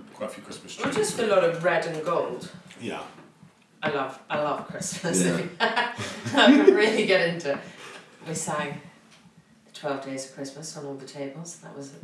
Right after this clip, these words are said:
Speaker 2: probably the best moment.
Speaker 3: Yeah. So how did the, how did the wedding day progress? Is it, so you married in the church at three?
Speaker 2: In the church at three. Um,
Speaker 3: Half an hour, hour service?
Speaker 1: Forty-five minutes.
Speaker 3: Forty-five minutes.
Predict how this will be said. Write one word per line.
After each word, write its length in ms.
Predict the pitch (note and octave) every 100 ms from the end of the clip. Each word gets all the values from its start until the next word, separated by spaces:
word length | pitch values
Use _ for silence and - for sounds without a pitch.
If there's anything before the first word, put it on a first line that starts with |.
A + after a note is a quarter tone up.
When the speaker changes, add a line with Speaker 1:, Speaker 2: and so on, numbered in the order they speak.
| -
Speaker 2:
probably 320 | - C#3 C#3
the 100 | C3+
best 240 | C#3 C#3 -
moment. 380 | C3+ C3+ - - _
Speaker 3:
Yeah. 180 | E2+ F2
So 160 | - G2+
how 120 | G#2+
did 160 | G#2+ G#2+
the, 120 | G2
how 120 | G#2
did 160 | G#2 F#2
the 260 | G2+ F#2+
wedding 300 | F#2 G2 F#2
day 160 | F2+ E2+
progress? 480 | D#2+ E2 F2+ - E2
Is 100 | D2+
it, 140 | -
so 100 | -
you 100 | F2
married 380 | E2+ G2 F2+ D#2+ - - -
in 80 | G2+
the 80 |
church 260 | G2 G2 E2
at 60 | - - -
three? 300 | G2+ B2 - - - _ _ _
Speaker 2:
In 180 | A#3 A#3+
the 60 | A3+
church 380 | A3+ G3+ - -
at 100 | -
three. 480 | E3 D#3 D#3+ G#3+ - - D#3+
Um, 580 | D#3+ D#3+ D#3 D#3+ D#3+ E3 -
Speaker 3:
Half 200 | F#2 F2
an 60 | F#2
hour, 60 |
hour 220 | F#2+ F2+ F2+
service? 500 | - F#2 A2 - - - - - - A2+ A2+
Speaker 1:
Forty-five 500 | - B2+ A2 G#2+ G#2
minutes. 180 | G#2 A#2+
Speaker 3:
Forty-five 280 | F2+ E2 E2+
minutes. 440 | F2+ G2 B2 -